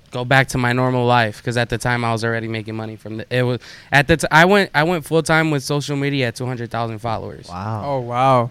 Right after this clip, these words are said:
Speaker 3: W-,
Speaker 1: So
Speaker 3: what, what was the job you were doing before that? Just DoorDash?
Speaker 1: Just DoorDash for, like,
Speaker 3: Oh,
Speaker 1: fi-,
Speaker 3: wow.
Speaker 1: out,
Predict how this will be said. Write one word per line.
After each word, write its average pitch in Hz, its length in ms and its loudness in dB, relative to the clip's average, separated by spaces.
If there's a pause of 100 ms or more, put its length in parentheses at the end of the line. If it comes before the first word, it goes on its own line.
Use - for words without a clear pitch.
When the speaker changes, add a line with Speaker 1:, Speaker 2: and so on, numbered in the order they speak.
Speaker 3:
W-, 135 140 -4
Speaker 1:
So 135 200 4
Speaker 3:
what, 151 120 4
what 147 160 8
was 185 120 4
the 196 60 0
job 160 220 2
you 160 80 4
were 143 80 2
doing 147 240 0
before 139 220 2
that? 110 100 0
Just 120 160 2
DoorDash? 123 460 0
Speaker 1:
Just 113 240 -8
DoorDash 117 420 -2
for, 117 140 -6
like, 110 180 -2
Speaker 3:
Oh, 123 140 -2
Speaker 1:
fi-, 127 60 0
Speaker 3:
wow. 120 100 0
Speaker 1:
out, 135 180 2